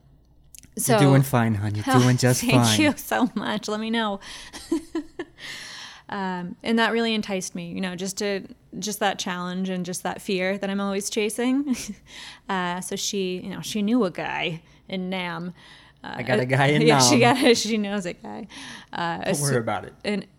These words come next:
Speaker 1: uh, international school. Uh, and I applied and I was hired. Lots of paperwork, but I, um, I flew out there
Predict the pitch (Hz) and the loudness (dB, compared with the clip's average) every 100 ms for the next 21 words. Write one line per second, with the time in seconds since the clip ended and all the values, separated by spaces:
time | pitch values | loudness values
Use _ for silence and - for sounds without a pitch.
0 | - 180 - 202 196 185 180 185 175 - | -4 -4 -2 -2 -2 -4 -4 -6 -8 -8
1 | 175 165 165 170 175 _ _ _ _ - | -8 -6 -8 -10 -14 _ _ _ _ -14
2 | 170 170 175 185 180 175 175 208 190 180 | -12 -10 -8 -6 -6 -8 -8 -4 -2 -2
3 | 180 180 175 - 180 165 165 165 160 170 | -4 -6 -8 -10 -8 -8 -8 -8 -10 -12
4 | 175 165 - 202 208 208 202 214 247 - | -12 -12 -6 -4 -4 -6 -6 -8 -10 -12
5 | - 233 240 233 220 214 214 - - - | -6 -4 -2 -4 -2 -4 -6 -16 -20 -20
6 | _ - 185 180 180 180 175 170 175 - | _ -10 -6 -6 -6 -8 -8 -10 -14 -20
7 | _ _ _ - 196 190 202 190 185 185 | _ _ _ -8 -8 -2 -2 -2 -2 -2
8 | 185 180 180 | 0 -2 -6